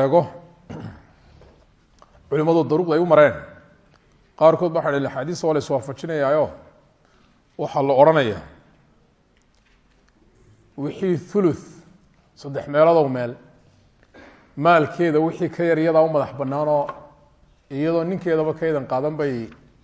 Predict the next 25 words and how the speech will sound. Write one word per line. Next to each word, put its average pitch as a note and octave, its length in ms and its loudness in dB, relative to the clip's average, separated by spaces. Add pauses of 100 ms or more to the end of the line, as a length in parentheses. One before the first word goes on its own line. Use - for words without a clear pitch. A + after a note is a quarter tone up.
(240)
ayay C#3 320 -2
sadaqadaysan C3+ 680 -6
kartaa. - 280 -16 (2000)
Laakiin C3+ 300 -4
thuluth F3+ 380 0
wax F3 180 -2
ka F3+ 80 2
badan F3 200 2
hadday D3+ 300 -2
doonto C#3+ 260 -4
inay D3+ 180 -4
sadaqadaysato, B2+ 760 -6 (1500)
markaa D3 600 0 (1300)
waxay C3 240 -8
samaynaysaa D#3 580 -2 (200)
ninkeeda D3+ 320 -2
ka B2+ 100 -8
idan A2+ 120 -6
qaadaysa." F#2+ 300 -16 (3250)
Masaladu D#3 460 0
markaa F#3 220 2
u F#3+ 120 0
dhow E3 180 2
waxa E3 160 -2
weeyaan, E3+ 440 0